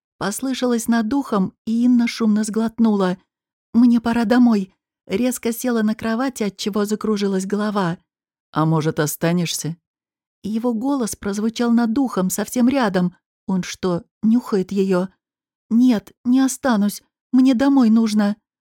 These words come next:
«А, ну да». Сзади послышалось шуршание одежды. «Тебя же Вадичек там ждёт».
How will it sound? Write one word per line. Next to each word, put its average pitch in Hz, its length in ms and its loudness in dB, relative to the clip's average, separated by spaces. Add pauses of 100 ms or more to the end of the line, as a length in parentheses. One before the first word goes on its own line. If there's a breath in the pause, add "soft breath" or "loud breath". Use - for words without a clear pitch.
(220)
«А, 160 300 0 (140)
ну 208 240 2
да». 220 400 2 (480)
Сзади 277 440 -4
послышалось 226 640 -2
шуршание 208 580 0
одежды. 185 560 -4 (340)
«Тебя 175 340 2
же 180 160 2
Вадичек 175 560 0
там 160 200 0
ждёт». 151 400 -2